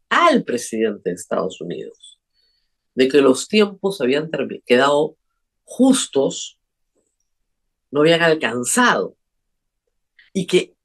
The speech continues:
el gobierno de los Estados Unidos sí había confirmado una cita el día dos de noviembre. Es decir, el gobierno de Estados Unidos no tiene palabra. Confirma una reunión bilateral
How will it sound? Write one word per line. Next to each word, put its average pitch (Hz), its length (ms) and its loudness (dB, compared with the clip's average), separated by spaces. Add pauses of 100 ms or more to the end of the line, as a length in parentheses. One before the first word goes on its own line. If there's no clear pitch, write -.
el 170 200 4
gobierno 165 440 2
de 269 60 -2
los 180 120 -4
Estados 190 320 -6
Unidos 165 320 -4
sí 320 240 -2
había 220 360 2
confirmado 160 680 -2
una 180 260 0
cita - 400 -6
el 135 160 -4
día 156 180 0
dos 156 260 0
de 147 100 -4
noviembre. 117 640 -10 (1900)
Es 160 140 2
decir, 165 420 2 (880)
el 127 140 -8
gobierno 139 300 4
de 175 40 0
Estados 156 280 2
Unidos 151 260 0
no 135 80 -4
tiene 135 180 -4
palabra. - 480 -8 (1040)
Confirma 208 520 4
una 190 140 4
reunión 170 340 2
bilateral 175 580 -2